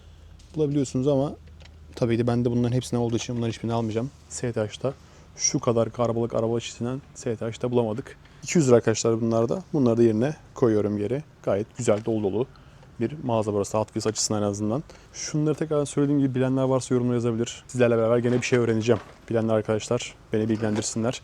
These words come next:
Şu hunt yaptığımız yere bakar mısınız? <laughs> Yani şuraya bak. Biz S T H bir chase bulacağız diye düştüğümüz duruma bak.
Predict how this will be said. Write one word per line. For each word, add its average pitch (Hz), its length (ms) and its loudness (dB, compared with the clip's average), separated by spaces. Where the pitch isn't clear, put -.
Şu - 140 4
hunt 185 260 6
yaptığımız 208 300 8
yere 208 120 12
bakar 214 240 10
mısınız? 165 500 4
<laughs> 185 40 6
Yani 190 220 6
şuraya 208 380 12
bak. 170 120 8
Biz 190 100 4
S 202 160 10
T 214 120 10
H 214 80 10
bir 175 40 2
chase 208 240 8
bulacağız 202 300 10
diye 190 100 4
düştüğümüz 196 360 6
duruma 202 220 10
bak. 165 120 8